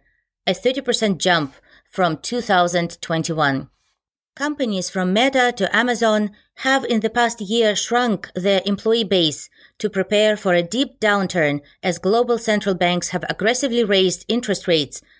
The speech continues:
to tame stubbornly high inflation. And just a day after Salesforce announced it was cutting around ten percent of its workforce, impacting more than seven thousand employees, Amazon announced that it would be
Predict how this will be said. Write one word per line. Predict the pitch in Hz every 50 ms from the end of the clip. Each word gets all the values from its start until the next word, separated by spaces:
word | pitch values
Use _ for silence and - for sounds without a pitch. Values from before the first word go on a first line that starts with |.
| _ -
to | - 185
tame | 180 - - 196 202 208 208 - -
stubbornly | - - - 196 190 185 214 214 208 196 202 202 202 196
high | - - - 185 170 165
inflation. | 160 - 170 160 - - 170 160 156 147 - - 147 135 - - _ _ _ _ _ _ _ _ _ -
And | 233 247 214
just | 262 330 330 330 370
a | 339
day | 208 233 226 226 214 185 -
after | - 196 196 - 214
Salesforce | 196 - 226 233 247 247 - - 196 175 170 - 190
announced | 185 185 196 202 196 190 175 160 - - - - - - - -
it | 180 175
was | 190 208 202 -
cutting | - - 226 220 214 220 - -
around | 196 185 190 185 185 180 - -
ten | - - 254 247
percent | 240 226 - - 202 190 180
of | 180 175
its | 175 175 -
workforce, | - 277 285 277 - - 180 156 143 - - - _ _ _ _ _ -
impacting | 214 220 214 214 208 208 202 202 208 196 190
more | 185 202 214 208
than | 202 190 185
seven | - - 202 196 190 185
thousand | - 190 175 175 175 180 165 151 -
employees, | 170 165 - - 175 180 185 214 226 214 180 - - _ _ _ _ _ _ _ _ _ - -
Amazon | - 277 294 294 240 190 214 190 165
announced | - 175 175 170 156 147 147 143 - - - - _ - - - _ -
that | 208 208 202 -
it | - 220 - 214
would | 226 196 175
be | 208 208